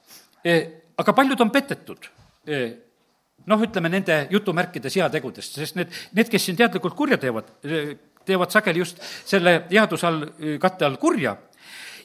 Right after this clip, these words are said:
Ja siis on palju neid ka, kes lähevad pahaaimamatult kaasa. No lihtsalt, et noh, et niimoodi, et nagu usuvadki sedasi, et, et kui ju see niimoodi on, et, e,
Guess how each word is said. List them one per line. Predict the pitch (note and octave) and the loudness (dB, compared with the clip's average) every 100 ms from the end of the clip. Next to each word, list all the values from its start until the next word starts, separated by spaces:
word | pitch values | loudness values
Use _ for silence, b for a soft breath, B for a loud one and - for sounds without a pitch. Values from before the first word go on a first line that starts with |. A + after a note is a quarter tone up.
| - | 2
Ja | F#3+ | 2
siis | B3 | 4
on | A#3+ G3 | 4 6
palju | D4+ D4 | 4 4
neid | C#4+ C#4+ A#3+ | 0 0 0
ka, | |
kes | A3+ - | 0 0
lähevad | G#3 F#3 F3+ | 2 2 2
pahaaimamatult | A#3 F#3 F#3+ D3 C3 B2+ C#3 | 2 4 0 -2 -6 -6 -8
kaasa. | - B2 E2 - _ _ _ _ _ _ _ C4 | 0 0 0 -12 _ _ _ _ _ _ _ 0
No | |
lihtsalt, | D4 - F#3+ | 0 -2 -4
et | G3 | -2
noh, | B3 | 0
et | A3+ | 0
niimoodi, | A#3+ G3+ | -2 -4
et | G3 | -6
nagu | D4+ E4 | -4 -4
usuvadki | B3 D3+ C#3+ C#3+ | -2 -4 -6 -6
sedasi, | F#3 D#3+ C#3+ | -2 -2 -4
et, | C3 B B F#3 | -8 B B -6
et | - | -4
kui | G3+ | -2
ju | G3 B3 | 0 2
see | G#3 G3+ | 2 2
niimoodi | G#3+ G#3 | 2 0
on, | D#4 A#3 | 0 -2
et, | - | 0
e, | G3 | -2